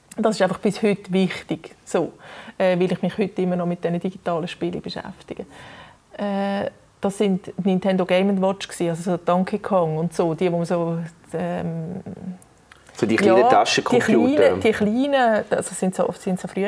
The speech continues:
Speaker 1: Handhelds gsi, ja, genau, so früh, kleine Computerli, genau. Ähm,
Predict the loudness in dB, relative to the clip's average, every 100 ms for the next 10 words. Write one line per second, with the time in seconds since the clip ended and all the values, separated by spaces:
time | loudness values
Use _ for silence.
0 | 0 0 -2 -4 -4 -4 -6 -12 -14 -6
1 | -4 -2 -4 -6 -8 -6 -4 -2 -4 -4
2 | -6 -6 -6 -4 -8 -6 -4 -2 -4 -6
3 | -8 -6 -8 -8 -10 -8 -8 -12 _ _
4 | _ -20 -20 -10 -6 -6 -8 -14 -20 -20
5 | -20 -20 -20 -20 -20 -20 _ _ _ 0
6 | 4 4 4 4 2